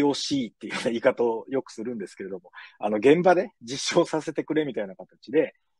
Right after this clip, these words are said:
えー、いろんな場所にですね、これを入れさせていただいて、その中で、えー、バグ取りをしながら、より改善をして、機能を追加してというようなことで、えー、進めていきました。なかなか、あの、大手さんではこういった取り組みは難しいと思うんですけど、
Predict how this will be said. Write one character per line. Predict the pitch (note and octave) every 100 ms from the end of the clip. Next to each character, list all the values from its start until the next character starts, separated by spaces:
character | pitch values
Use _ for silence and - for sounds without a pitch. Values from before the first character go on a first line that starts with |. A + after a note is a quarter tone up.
| _ -
え | A#2 A2+
ー、 |
い | A#2+
ろ | C#3
ん | D3
な | D3 C#3+ C#3+
場 | C3
所 | -
に | C3+ C3
で | G2+
す | A2
ね、 | B2+
こ | C#3+
れ | C3
を |
入 | A#2+
れ |
さ | D3 A3
せ | -
て | F3
い |
た | D3+
だ | C#3+
い | D3
て、 |
そ | D#3+ F3+
の | G3
中 | A3 G3
で、 | C3 A2 - _ -
え | B2 A#2
ー、 |
バ | A#2 A#2+
グ | B2
取 | B2+
り | A#2+
を |
し | A#2+ B2+
な | A#2+
が | G2+
ら、 | -
よ | A#2
り | A2
改 | G#2+ A2 G2+
善 | G#2
を | F#2
し | -
て、 | -
機 | -
能 | G#2+
を | F2
追 | - F2+
加 | -
し | -
て | G3
と | A3+
い |
う |
よ | C#3+
う |
な |
こ | -
と | G#3+
で、 | G3+ G#2 - _ _
え | A2+ A2
ー、 |
進 | - A#2
め | A2
て | G2+
い |
き | - -
ま |
し | -
た。 | - - _ _ -
な | D3+
か | F#3+
な | G3
か、 | G3
あ |
の、 | E3+
大 | E3+
手 | -
さ | -
ん | A#2
で | G2+
は | F#2
こ | A2+
う |
い | G#2
っ |
た | -
取 | A2+
り | G#2+
組 | A2 F#2+
み |
は | F2
難 | - G2+
し | G2+
い |
と | -
思 | -
う |
ん |
で | -
す |
け | -
ど、 | D#3+